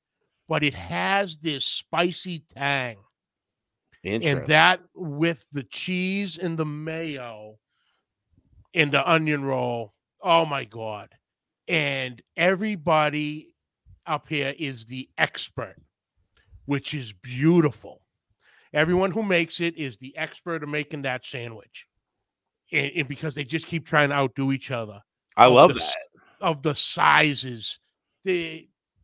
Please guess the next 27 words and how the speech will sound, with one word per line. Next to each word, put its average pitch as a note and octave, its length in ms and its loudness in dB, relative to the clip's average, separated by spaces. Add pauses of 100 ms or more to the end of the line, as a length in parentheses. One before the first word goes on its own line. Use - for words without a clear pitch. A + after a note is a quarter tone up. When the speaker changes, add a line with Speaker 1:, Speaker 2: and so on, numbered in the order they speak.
Speaker 1:
barrel, D#3+ 360 -4
they'll G3+ 280 -6
have E3+ 520 -4 (1700)
some F#3+ 360 -4
sandwiches D3+ 840 -6 (100)
that D#3 180 -4
are C3 300 -6 (1200)
eight E3 200 2
inches E3 400 -2
thick. E3+ 380 -2 (440)
Speaker 2:
Oh, G#2+ 360 8
Speaker 1:
Like, E2 120 0
Speaker 2:
wow. F2 160 0
Speaker 1:
like F3 200 0
a D#3+ 80 2
roll, E3 420 6
it's D3 160 -6
that F3 260 4
much E3+ 300 0
roast E3 340 0
beef D#3+ 300 -8
in D#3+ 140 -2
it, F3 180 -4 (800)
you D3+ 200 2
know, C#3 420 -2
and, C3 320 -8
oh, D3+ 360 -4